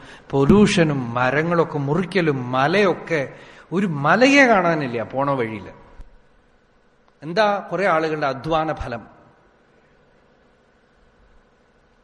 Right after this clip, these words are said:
അധ്വാനത്തിന് ഇന്റലിജൻസ് ഇല്ലെങ്കിൽ എന്ത് പ്രയോജനം? അവര് അധ്വാനിക്കണതൊക്കെ ശരിക്ക് തന്നെയാണ്, പക്ഷെ എന്താ, അധ്വാനവും ബ്രെയിനും കൂടെ ചേരുമ്പോ ഒരു വലിയ മെഷീൻ കണ്ടുപിടിച്ചു. ആ മെഷീൻ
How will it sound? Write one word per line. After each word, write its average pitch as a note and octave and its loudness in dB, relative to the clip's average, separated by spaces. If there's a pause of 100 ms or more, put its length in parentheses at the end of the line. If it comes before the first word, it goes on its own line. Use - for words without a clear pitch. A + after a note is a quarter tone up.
(480)
അധ്വാനത്തിന് B3 2
ഇന്റലിജൻസ് C#4 -2
ഇല്ലെങ്കിൽ C4 -4
എന്ത് B3+ -4
പ്രയോജനം? A3 -4 (1120)
അവര് F#3 0
അധ്വാനിക്കണതൊക്കെ D#4 0
ശരിക്ക് C4 -4
തന്നെയാണ്, A3 -4
പക്ഷെ D3+ -12
എന്താ, A#3 -2 (440)
അധ്വാനവും B3 -2
ബ്രെയിനും A#3+ -2
കൂടെ A#3 -2
ചേരുമ്പോ G#3 -2
ഒരു G3 0
വലിയ F#3 0
മെഷീൻ F#3 -6
കണ്ടുപിടിച്ചു. C3 -8
ആ D#3 2
മെഷീൻ G#3 -2